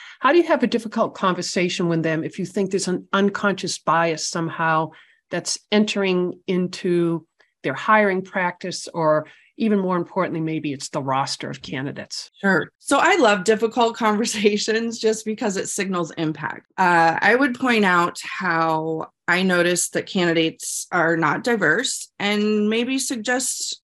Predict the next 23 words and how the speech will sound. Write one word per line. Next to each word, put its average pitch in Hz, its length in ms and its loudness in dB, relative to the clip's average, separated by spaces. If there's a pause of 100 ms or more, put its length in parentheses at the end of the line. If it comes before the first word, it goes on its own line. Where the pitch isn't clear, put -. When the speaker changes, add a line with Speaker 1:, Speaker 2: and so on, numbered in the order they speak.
Speaker 2:
an 190 120 -2
audit 214 300 2
of 220 120 -2
the 233 80 -2
process, 247 760 -2
'cause 170 340 -2 (600)
they 214 100 6
may 214 160 6
not 170 240 2
know. 170 400 0 (640)
Uh, 175 320 4
if 196 160 -2
they 208 120 4
do 208 280 -2
know, 247 320 0
they 208 180 -2
may 190 180 -2
not 175 200 -4
know 170 180 -4
how 165 300 -4
to 170 180 -4
address 165 460 2
it 240 260 0